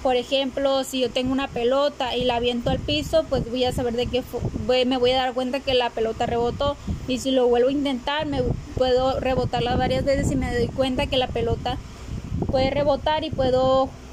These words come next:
y puedo realizar un juego con ella. Y en esta misma se encuentra la asimil-, la asimilación obliteradora, que se trata que la información esté en continua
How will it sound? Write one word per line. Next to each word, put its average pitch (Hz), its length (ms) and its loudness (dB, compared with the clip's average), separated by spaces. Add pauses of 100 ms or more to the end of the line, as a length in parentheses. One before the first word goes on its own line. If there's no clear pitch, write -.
y 269 120 0
puedo 254 480 2
realizar 269 380 0
un 247 100 -4
juego 254 280 2
con 262 160 0
ella. 262 240 -2 (760)
Y 277 140 -4
en 277 140 0
esta 294 240 -6
misma 311 340 0
se - 80 -6
encuentra 262 380 0
la 285 160 2
asimil-, 254 560 -4 (180)
la 269 140 2
asimilación 262 680 -2 (140)
obliteradora, 247 1500 -2 (1000)
que 277 140 -4
se 285 120 0
trata 254 340 -2
que 320 160 0
la 320 60 -2
información 269 640 0
esté 269 240 0
en 269 200 2
continua 254 1300 0